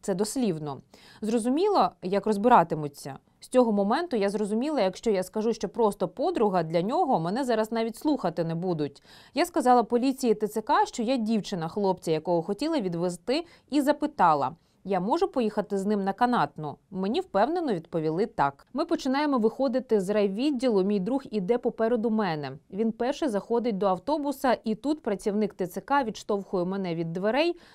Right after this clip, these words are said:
заходить до нього, і автобус починає їхати. Я впала від його поштовху. Відразу піднявшись, почала знімати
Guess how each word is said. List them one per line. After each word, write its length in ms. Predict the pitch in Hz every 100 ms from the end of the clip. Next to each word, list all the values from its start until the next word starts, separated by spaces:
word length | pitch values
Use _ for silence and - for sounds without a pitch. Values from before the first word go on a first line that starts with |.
| 220
заходить 580 | 190 220 - 240 202 185
до 100 | 220
нього, 360 | 247 370 285
і 180 | - 220
автобус 500 | 196 185 269 277 240
починає 520 | - 196 214 226 254
їхати. 560 | 226 196 - 156 - - - - _
Я 140 | 220 233
впала 480 | - 302 349 349
від 180 | 202 180
його 220 | 185 220
поштовху. 680 | 277 254 202 - 151 - 160
Відразу 480 | 156 175 247 330 339
піднявшись, 600 | - 202 214 320 370 233
почала 460 | - 185 208 262 311
знімати 600 | 233 196 240 302 285